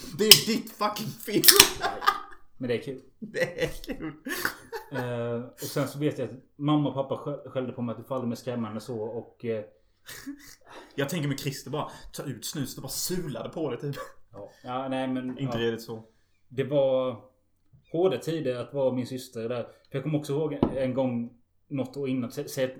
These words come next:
Speaker 2: hon var sju och jag var tio. Stod på lekplatsen, Kinnared, och, eh,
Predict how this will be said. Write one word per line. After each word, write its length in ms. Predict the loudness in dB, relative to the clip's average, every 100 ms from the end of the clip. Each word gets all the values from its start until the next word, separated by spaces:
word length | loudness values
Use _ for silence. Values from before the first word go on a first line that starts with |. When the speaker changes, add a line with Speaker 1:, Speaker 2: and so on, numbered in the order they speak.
| -8
Speaker 2:
hon 160 | -4 -4
var 60 |
sju 320 | -4 -6 -6 -2
och 100 | -2
jag 100 | -2
var 80 |
tio. 440 | -4 -6 -6 -8 -12 -14 -20 -20 -20 _ _ _
Stod 260 | -4 -4
på 60 | -2
lekplatsen, 540 | -2 -2 -6 -8 -6
Kinnared, 400 | -2 -2 0 -2
och, 260 | -4 -6 -6
eh, 220 | -4